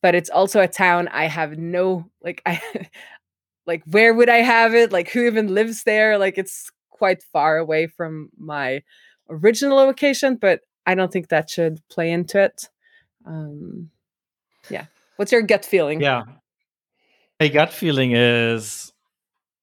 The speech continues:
Speaker 2: I think it's a lot of work to just,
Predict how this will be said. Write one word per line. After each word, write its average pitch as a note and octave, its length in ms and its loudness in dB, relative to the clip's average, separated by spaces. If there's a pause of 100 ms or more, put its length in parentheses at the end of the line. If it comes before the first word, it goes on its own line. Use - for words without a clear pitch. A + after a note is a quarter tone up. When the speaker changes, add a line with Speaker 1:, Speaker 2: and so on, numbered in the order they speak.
(2250)
Speaker 2:
I A#2+ 600 2 (200)
think D3+ 400 -2
it's - 220 -6
a A#2 80 -2
lot A2 240 0
of A2 220 -4
work G2+ 400 -4
to - 140 -14
just, G2 440 -8